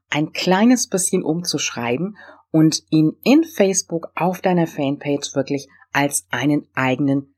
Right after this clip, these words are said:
Artikel zu promoten? Das heißt, einfach den Text ein bisschen verändert und du schreibst diesen Artikel sozusagen nochmal ein, ein klein wenig neu und postest ihn dann auf deiner Unternehmensseite. Das heißt, dann führst du nicht weg von Facebook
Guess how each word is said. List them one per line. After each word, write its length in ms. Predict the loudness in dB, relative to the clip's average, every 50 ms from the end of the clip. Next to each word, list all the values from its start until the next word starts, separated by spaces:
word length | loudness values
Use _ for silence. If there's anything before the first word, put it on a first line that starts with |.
| _ _
Artikel 440 | -2 0 0 0 -2 0 -2 -2 -2
zu 160 | 0 -2 -4
promoten? 680 | -2 -2 -4 -4 -2 -4 -4 -4 -6 -8 -10 -12 -12 _ _ -20 -20 -20 -20 -20 -14 _
Das 140 | -4 -2 0
heißt, 280 | 2 2 2 0 0 -2
einfach 300 | -2 0 0 -2 -2 0
den 120 | -4 -2
Text 300 | 0 -2 -2 -2 0 0
ein 80 | 2 2
bisschen 300 | 2 0 0 -2 -2 -2
verändert 560 | 0 0 2 2 2 4 4 2 2 0 -4 _ _ _
und 140 | -6 -4 -4
du 40 |
schreibst 440 | -4 -4 -2 -2 -2 -2 -2 -6 -6
diesen 320 | -4 -2 2 2 2 0 0 -6 -12 _ -4
Artikel 500 | -2 -2 0 0 -2 0 0 0 -2 -2
sozusagen 640 | -2 -4 -4 -4 -2 0 0 0 2 2 0 0
nochmal 320 | -2 -4 -4 -4 -4 -4 -4
ein, 140 | -6 -10 -12 -16 _ _
ein 140 | -2 -2 2
klein 280 | 4 4 4 4 4
wenig 260 | 2 2 0 0 0
neu 300 | 0 2 2 2 2 0 0 -2 -8 -18 -20 -20 _
und 160 | -6 -6 -6
postest 520 | -4 -2 2 2 2 2 0 -2 -4 -4 -4
ihn 100 | -4 -4
dann 300 | -2 -2 -2 -4 -4 -6 _ _ _
auf 200 | -4 -4 -4 -2
deiner 300 | -4 -2 0 0 0 -2
Unternehmensseite. 840 | -2 -4 -4 -2 0 0 0 0 -2 -4 -6 -6 -6 -10 -12 -12 -12
Das 120 | -14 -12
heißt, 320 | -8 -2 -2 -2 0 2 0
dann 180 | 0 0 0 -4 -10 _
führst 460 | _ -12 0 4 4 4 4 4 4 4
du 220 | 4 4 2 0
nicht 380 | 2 4 6 6 6 4 2 2
weg 200 | 2 2 2 0
von 160 | -2 -2 -2
Facebook 600 | 0 0 2 2 2 2 0 -2 -4 -4 -4 -6